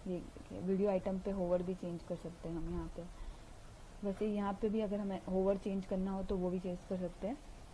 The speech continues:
तो video item का जो over है वो मैं थोड़ा हल्का lightish red रखती हूँ। या perfect। वैसे item style over, यहाँ पे जो black दिख रहा है,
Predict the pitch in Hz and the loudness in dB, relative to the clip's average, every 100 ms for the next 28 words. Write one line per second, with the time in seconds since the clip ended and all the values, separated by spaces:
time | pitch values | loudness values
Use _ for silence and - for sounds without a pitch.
0 | - 190 196 196 226 196 214 202 202 208 | -2 4 6 6 6 4 0 2 2 2
1 | 196 185 196 196 254 214 208 202 202 190 | 2 2 2 2 0 -2 -2 -2 0 0
2 | 175 175 220 220 - - 190 180 170 170 | 0 0 -2 -4 -6 -8 -4 -2 -2 -2
3 | 214 - 175 165 170 - - 285 - - | -4 -2 -2 -2 -4 -6 -4 -4 -6 -14
4 | - - 180 156 - 170 165 180 233 - | -12 -6 -6 -6 -6 -8 -6 -8 -8 -10
5 | - - - 190 190 233 180 180 214 220 | -12 -14 -4 0 2 2 2 2 2 -2
6 | - 202 208 196 165 160 170 190 185 208 | 0 0 2 2 0 0 0 0 0 -2
7 | 202 202 185 170 170 185 208 196 - 185 | -2 -2 -2 -2 2 2 2 0 2 0
8 | 175 | 0